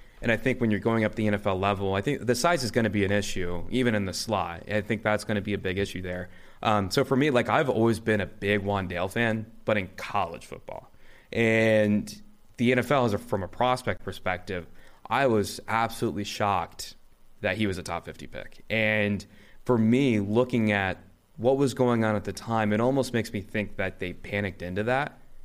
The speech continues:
because of everything going on with Kadarius Toney. And they were kind of concerned that they didn't have that, you know, that,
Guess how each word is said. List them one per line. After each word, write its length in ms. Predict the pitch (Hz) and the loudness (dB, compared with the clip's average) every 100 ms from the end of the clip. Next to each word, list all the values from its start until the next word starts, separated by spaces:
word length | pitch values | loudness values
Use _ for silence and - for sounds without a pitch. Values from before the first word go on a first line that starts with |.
| - | -8
because 320 | 107 120 104 | -2 0 2
of 100 | 107 | 2
everything 420 | 104 104 101 104 | 2 2 0 0
going 220 | 98 101 101 | 2 0 2
on 100 | 98 | 0
with 100 | - | -2
Kadarius 440 | 95 95 92 90 | -2 0 -2 -4
Toney. 420 | - 92 71 - - - - - - | -8 -8 -8 -12 -14 -20 -20 -20 -6
And 180 | 107 104 | 0 2
they 80 | 104 | 4
were 240 | 98 95 - | 2 -2 -6
kind 200 | 110 101 | -2 -2
of 80 | |
concerned 540 | 98 95 - 95 92 90 | -4 -8 -6 -4 -2 -4
that 100 | 90 | -2
they 100 | 101 | 0
didn't 220 | 98 90 | 0 -2
have 440 | 92 98 95 90 | -4 -4 -4 -4
that, 400 | 101 90 87 - - - - - | -2 -2 -2 -6 -14 -20 -20 -6
you 160 | 107 104 | 2 4
know, 220 | 98 95 | 4 2
that, 300 | 92 - | 0 -2